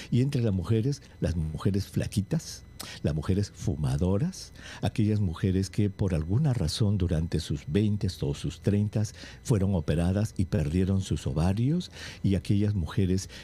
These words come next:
que, este, tienen historia familiar de haber tenido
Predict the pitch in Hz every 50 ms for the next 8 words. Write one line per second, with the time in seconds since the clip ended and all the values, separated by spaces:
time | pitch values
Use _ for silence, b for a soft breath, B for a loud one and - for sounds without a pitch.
0 | B B - - 110 110 123 - - - 92 85 82 - - - 95 78 - -
1 | 110 101 90 98 101 - - - 92 - - - 139 147 139 117 90 78 67 -
2 | - 82 - 151 151 139 - 80 107 110 92 76 - B B B B - 92 73
3 | 73 82 82 80 - - 78 76 76 - 73 80 76 73 67 76 76 73